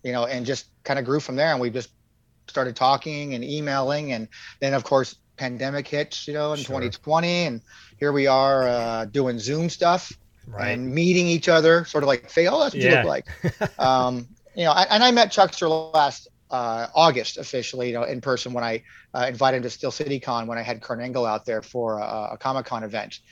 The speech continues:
Speaker 1: And he drove out there from, from Maryland and, uh, we, we met and he had a wonderful time. I gave him the whole V I P treatment and got to meet, uh, Meatloaf and Robert
Speaker 2: <laughs>
Speaker 1: Englund and, uh, you know, Tom Arnold and, <laughs> you know, all different kinds of people there. But,
Speaker 2: That's a heck of a
Speaker 1: um,
Speaker 2: trip.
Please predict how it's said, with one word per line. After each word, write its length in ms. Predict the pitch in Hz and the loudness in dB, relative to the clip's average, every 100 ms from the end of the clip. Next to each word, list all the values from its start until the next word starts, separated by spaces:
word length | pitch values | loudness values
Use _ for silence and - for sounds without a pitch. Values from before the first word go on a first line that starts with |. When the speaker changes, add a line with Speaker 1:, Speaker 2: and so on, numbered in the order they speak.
| _ | _
Speaker 1:
And 100 | 123 | -10
he 100 | 123 | -8
drove 240 | 127 131 120 | -2 0 2
out 200 | 120 113 | 0 -2
there 180 | 120 113 | -6 -6
from, 280 | - 113 - | -10 -16 -16
from 180 | _ 131 | _ -8
Maryland 440 | 127 135 131 120 117 | -2 0 0 -2 -6
and, 140 | 110 | -4
uh, 320 | 110 104 101 - | -4 -4 -6 -8
we, 80 | - | -10
we 160 | 113 139 | -8 -4
met 240 | 131 156 | 0 0
and 180 | 127 113 _ _ | -2 -14 _ _
he 100 | 151 | 0
had 100 | 147 | 2
a 60 | 135 | 2
wonderful 380 | 139 147 151 135 | 0 -2 -2 -2
time. 220 | 151 151 | 0 -2
I 40 | |
gave 120 | 117 127 | -2 -4
him 60 | |
the 60 | 123 | -4
whole 120 | 135 | -4
V 180 | 120 135 | -2 0
I 120 | 123 | 0
P 180 | 127 135 | -2 -8
treatment 400 | - 139 143 135 | -4 -4 -4 -10
and 100 | 123 | -8
got 160 | 123 120 | -8 -6
to 60 | |
meet, 280 | 127 123 - | -8 -10 -10
uh, 240 | 113 110 104 | -10 -10 -8
Meatloaf 680 | 139 151 135 139 143 - | -10 -4 -2 -2 -4 -8
and 200 | 104 101 _ - - 110 | -16 -16 _ -20 -6 0
Robert 200 | 131 139 | 2 4
Speaker 2:
<laughs> 140 | 185 143 | 2 2
Speaker 1:
Englund 420 | 143 143 143 120 | 0 -2 -2 -4
and, 140 | 113 | -2
uh, 360 | 117 117 110 113 | 0 2 2 2
you 80 | 120 | -2
know, 280 | 117 113 117 | -4 -4 -6
Tom 280 | - 151 135 | -2 0 2
Arnold 440 | 143 151 156 147 | 2 4 4 4
and, 240 | 113 110 - - | 0 -6 -10 2
<laughs> 60 | - 202 - - - 131 | 6 6 6 -8 -8 2
you 60 | |
know, 60 | 135 | 6
all 120 | 143 | 8
different 280 | 160 151 131 | 6 4 0
kinds 240 | 151 139 | 0 0
of 80 | 135 | -4
people 240 | 123 117 117 | -4 -2 -2
there. 160 | 113 | -2
But, 200 | 110 113 - - _ | -2 -6 -8 -20 _
Speaker 2:
That's 200 | 120 120 | -8 0
a 60 | 117 | 2
heck 160 | 113 | 4
of 80 | 113 | 2
a 20 | |
Speaker 1:
um, 60 | 117 | 0
Speaker 2:
trip. 320 | - 190 - | -2 -4 -4